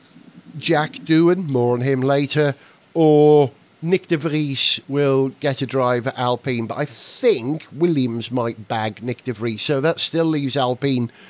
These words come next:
scratching their heads. But they do have options. They do have options. But one final thing, very, very quickly. I'm gonna leave plenty of time for part two of this programme. We've got a lot to talk about. But one thing I must talk about with you specifically, Zog, is the fact that the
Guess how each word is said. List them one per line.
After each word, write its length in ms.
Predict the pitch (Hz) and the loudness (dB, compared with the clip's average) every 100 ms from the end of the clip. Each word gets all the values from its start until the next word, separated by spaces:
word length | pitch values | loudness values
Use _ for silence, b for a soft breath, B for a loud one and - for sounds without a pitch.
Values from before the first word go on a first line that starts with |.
| b | b
scratching 480 | - - 127 - 131 | -6 -4 -2 -2 0
their 180 | 127 113 | 0 0
heads. 260 | 113 104 | -4 -4
But 120 | - | -8
they 80 | 170 | -6
do 180 | 208 302 | -2 -2
have 180 | 254 247 | -2 -2
options. 480 | 156 - - 131 - | -6 -6 -14 -14 -14
They 120 | 123 | -6
do 180 | 180 170 | -4 -2
have 160 | 135 | -4
options. 500 | 80 _ - _ - _ B B B B B - | -8 _ -20 _ -20 _ B B B B B 0
But 200 | 240 - | 0 2
one 240 | 240 247 | 2 2
final 300 | 226 226 226 | 4 2 2
thing, 220 | 214 220 143 | 2 0 2
very, 200 | 220 226 | 2 4
very 220 | 220 214 | 2 0
quickly. 440 | - 202 170 131 - | -2 -2 -2 -6 -4
I'm 60 | |
gonna 100 | 151 | -2
leave 180 | 160 147 | -2 0
plenty 260 | 190 190 185 | -2 0 -2
of 60 | 170 | -2
time 260 | 180 160 | -2 -2
for 80 | 135 | -4
part 440 | 123 - 170 160 - | -10 -4 -4 -4 -4
two 220 | 160 135 | -2 -2
of 60 | |
this 160 | 113 107 | -2 -6
programme. 300 | - 101 110 | -4 -4 -2
We've 120 | 113 | -2
got 60 | 123 | 0
a 80 | 170 | -2
lot 80 | 127 | -4
to 100 | - | -6
talk 260 | 165 151 | -6 -4
about. 240 | 123 101 - | -4 -4 -6
But 140 | 120 | -6
one 220 | 147 196 | -4 -2
thing 140 | 185 160 | -2 -2
I 60 | |
must 480 | 160 180 220 233 226 | -2 -2 0 -2 -2
talk 220 | 185 160 | -4 -4
about 260 | 131 127 117 | -2 -2 -2
with 180 | 135 120 B B B B | -4 -6 B B B B
you 220 | 175 165 | -4 -4
specifically, 680 | - 165 - 185 180 147 120 | -2 -2 -2 -2 -4 -6 -6
Zog, 340 | 117 101 135 - B B B | -4 -2 -4 -8 B B B
is 180 | 165 165 | -6 -6
the 80 | |
fact 360 | 160 170 165 - | -4 -2 -4 -4
that 160 | 170 - | -8 -4
the 320 | 151 147 | -4 -2